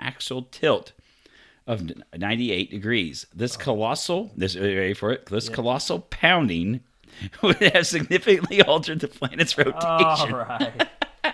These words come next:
Speaker 1: <laughs> causing it to spin on its side. Such a violent event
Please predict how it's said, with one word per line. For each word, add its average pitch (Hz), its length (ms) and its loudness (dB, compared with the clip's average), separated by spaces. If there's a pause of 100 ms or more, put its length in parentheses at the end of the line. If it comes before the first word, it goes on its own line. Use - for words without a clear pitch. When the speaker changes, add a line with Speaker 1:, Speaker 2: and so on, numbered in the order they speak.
(380)
Speaker 1:
<laughs> - 20 -
causing 202 440 6
it 175 180 4
to 160 120 -2
spin 175 600 0
on 143 180 2
its 190 180 -2
side. 139 600 4 (380)
Such - 300 -6
a 165 140 0
violent 135 560 0
event 120 640 0